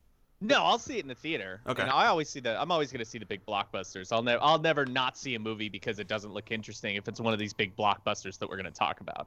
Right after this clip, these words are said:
Speaker 2: Yeah.
Speaker 1: Um, I don't know. You, I, I still feel like, why is this being made? But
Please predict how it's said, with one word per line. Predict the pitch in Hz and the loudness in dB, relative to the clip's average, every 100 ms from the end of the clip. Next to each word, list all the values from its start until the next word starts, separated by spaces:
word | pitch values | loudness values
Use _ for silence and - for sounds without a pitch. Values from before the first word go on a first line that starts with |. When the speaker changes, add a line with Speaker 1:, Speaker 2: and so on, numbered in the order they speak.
| - | -2
Speaker 2:
Yeah. | 131 113 104 | 2 4 2
Speaker 1:
Um, | 95 98 _ - - - - - - | 0 -10 _ -20 -20 -20 -20 -16 2
I | 196 | 4
don't | 220 | 6
know. | 226 170 | 6 6
You, | 190 202 175 165 | 4 2 2 4
I, | 180 - | 2 4
I | 170 | 2
still | 165 - 214 | 2 2 2
feel | 202 202 180 | 2 0 4
like, | 170 151 | 4 2
why | 139 147 147 151 | 2 4 6 4
is | 147 139 | 2 -4
this | 127 - | -10 -6
being | 143 123 135 | -4 -2 2
made? | 170 170 170 156 - | 4 6 4 2 4
But | 170 160 | 6 6